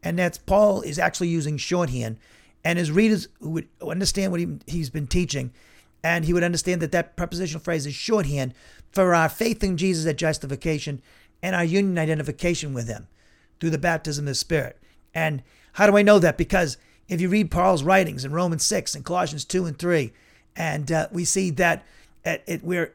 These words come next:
we're, we're identified with Christ in his death and resurrection and session at the right hand of the Father because of our faith in Jesus at justification, because at that moment,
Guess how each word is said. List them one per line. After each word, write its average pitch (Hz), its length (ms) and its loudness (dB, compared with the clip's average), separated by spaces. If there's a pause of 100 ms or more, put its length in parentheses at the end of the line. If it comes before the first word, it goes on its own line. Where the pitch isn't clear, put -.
we're, 170 220 -6
we're 175 440 0
identified 180 560 2
with 170 140 -2
Christ 170 280 -2
in 160 60 -8
his 143 100 -10
death - 260 -2
and 165 100 -4
resurrection 156 680 -2 (420)
and 160 160 -4
session 202 320 0
at 160 80 -6
the 170 60 -2
right 180 180 2
hand 175 180 -4
of 160 60 -4
the - 40 -14
Father 185 300 0 (200)
because 180 240 0
of 180 80 0
our 185 100 2
faith 190 300 -2
in 170 140 -6
Jesus 165 260 -4
at 151 100 -4
justification, 160 760 -4 (260)
because 165 200 -4
at 165 140 2
that 190 220 4
moment, 190 440 2